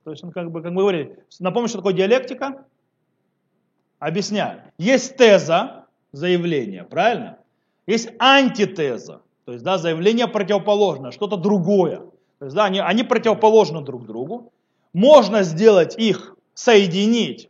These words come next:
тем или иным, тогда получится синтеза. А можно не соединять, а жить две вот эти вот ценности одновременно.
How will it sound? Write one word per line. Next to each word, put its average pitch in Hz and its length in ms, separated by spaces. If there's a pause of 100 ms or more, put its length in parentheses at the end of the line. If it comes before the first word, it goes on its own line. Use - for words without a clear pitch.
(160)
тем 190 260
или 170 80
иным, 208 240
тогда 190 160
получится 202 340
синтеза. 170 920 (1080)
А 175 140
можно 277 380
не 370 220
соединять, 359 800
а 220 140
жить 233 300
две 190 440
вот 214 220
эти 220 140
вот 214 180
ценности 349 300
одновременно. 226 1120